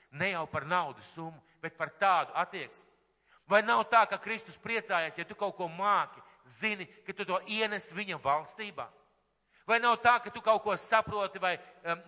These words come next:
spēj vai vari, ka to, to ienes viņa valstībā? Vai nav tā, ka, ja tu saproti, ka cilvēki ir vērtība Dievam, ka tu ej viņus samīļot, saki viņiem labus vārdus, vai tā nav? Vai tas nav tas auglis?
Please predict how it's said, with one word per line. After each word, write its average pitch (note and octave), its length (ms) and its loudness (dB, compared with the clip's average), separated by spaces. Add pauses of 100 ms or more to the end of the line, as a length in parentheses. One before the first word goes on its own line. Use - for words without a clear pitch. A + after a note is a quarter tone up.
spēj G#3 480 -2
vai E3+ 140 0 (160)
vari, G3 340 4 (240)
ka F#3 80 -6
to, F3+ 140 -2 (100)
to F#3+ 160 2
ienes G3+ 400 -4
viņa E3 160 -10
valstībā? E3 560 -2 (480)
Vai F#3 160 4
nav G3+ 220 4 (100)
tā, A3 140 8 (100)
ka, G3 80 -8
ja G3 160 -4
tu F3+ 120 -10
saproti, F#3+ 520 -4
ka E3 80 -10
cilvēki F#3 520 0 (200)
ir F3 160 -2
vērtība F#3+ 640 -2
Dievam, F3 400 -4 (300)
ka F#3+ 100 -10
tu G#3 140 -10
ej G#3 260 2
viņus E3 320 -12
samīļot, E3 640 -4 (100)
saki F#3 240 -2
viņiem D#3 240 -10
labus D#3 320 -2
vārdus, D#3+ 320 0 (320)
vai E3+ 160 2
tā D#3+ 300 4
nav? E3+ 260 2 (720)
Vai F3 80 6
tas G#3 280 4
nav G3+ 200 0
tas F#3+ 160 -8
auglis? E3 640 0